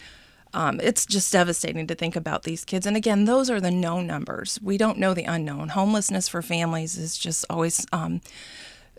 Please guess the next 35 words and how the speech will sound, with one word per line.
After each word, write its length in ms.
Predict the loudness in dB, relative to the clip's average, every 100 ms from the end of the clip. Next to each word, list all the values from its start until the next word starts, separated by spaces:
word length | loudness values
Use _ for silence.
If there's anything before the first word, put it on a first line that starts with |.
| 0
a 80 | 2
challenge 480 | 4 6 8 6 4
to 60 | 2
try 220 | 2 2
to 80 | 2
really 260 | 0 0 0
get 180 | -2
those 240 | 0 -2 -2
true 200 | 0 0
numbers. 380 | 0 -2 -2 -4
It's 140 | -6
kind 200 | -4 -4
of 40 | -2
considered 440 | -2 -2 -2 -2
a, 120 | -2 -2
a 80 | -4
hidden 360 | 4 6 6
homelessness, 640 | 4 0 -2 -4 -4 -4
too, 160 | -2 -4
because 440 | -6 -6 -6 -4
they're 200 | -2 -2
trying 280 | -2 2 2
to 40 | 2
figure 360 | 0 0 4
out 180 | 4 6
life 260 | 6 6 4
and 120 | 2
move 180 | 2 0
from 200 | -2 -4
couch 320 | -2 -2 -2
to 60 | -2
couch 360 | 0 0 0
for 240 | -2 0 0
a 120 | -4
family 480 | -4 -2 0 0